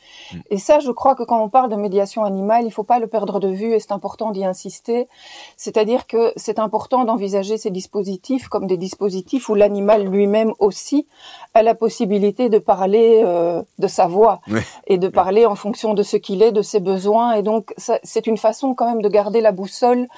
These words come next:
Speaker 2: orientée vers, euh, le respect des besoins de l'animal, euh, le respect de, de, de sa façon à lui d'être, de communiquer, d'être en relation avec les autres. Euh, et donc, c'est une façon de lutter contre l'instrumentalisation des animaux, par exemple, dans,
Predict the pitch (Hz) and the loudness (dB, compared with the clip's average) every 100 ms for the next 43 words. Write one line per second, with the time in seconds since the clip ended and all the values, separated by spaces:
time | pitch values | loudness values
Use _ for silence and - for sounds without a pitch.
0 | - - - - 214 214 214 196 - 240 | -20 -20 -16 0 0 2 2 0 0 0
1 | 196 208 220 220 185 175 175 180 190 196 | 4 4 4 2 2 0 0 0 -2 -2
2 | 180 226 196 175 180 196 202 208 214 190 | -6 -2 0 0 0 -2 0 -2 0 0
3 | 180 180 185 196 226 226 - - - - | 0 0 2 2 2 -8 -16 -20 -20 -8
4 | - 180 180 180 175 165 - 220 180 170 | -2 0 0 -2 -2 -8 0 0 0 -2
5 | 165 165 165 165 - - 180 180 165 180 | -2 -4 -6 -8 -12 -10 -6 -4 -4 -6
6 | - 208 190 185 - - 180 180 196 220 | -4 -2 0 0 -4 -2 -2 0 -2 0
7 | 247 262 160 180 185 214 220 - 180 180 | 0 -2 0 4 4 2 0 -4 -2 0
8 | 220 196 190 175 - 196 214 240 - - | 0 0 -2 -4 -2 2 2 0 -6 -20
9 | - - 202 202 185 175 175 - 214 214 | -4 0 2 0 0 0 -2 -2 0 2
10 | 196 175 175 175 170 185 214 247 - - | 0 -2 -6 -8 -4 2 2 2 -4 -20
11 | - - - - - 180 175 175 175 170 | -18 -20 -18 -16 -4 0 0 0 0 -2
12 | 180 - 180 196 208 - 180 175 180 165 | -4 -4 -6 -2 -4 -4 -6 -4 -4 -4
13 | 208 214 170 180 220 214 165 - 160 165 | -4 -2 -2 -2 -2 -2 -4 -6 -6 -6
14 | - 175 165 165 170 185 - 233 185 170 | -6 -6 -4 -4 -2 -2 0 -2 -2 -4
15 | 170 190 220 226 170 170 196 196 185 156 | -4 0 0 0 -8 -6 -4 -4 -6 -4
16 | 165 160 | -2 -2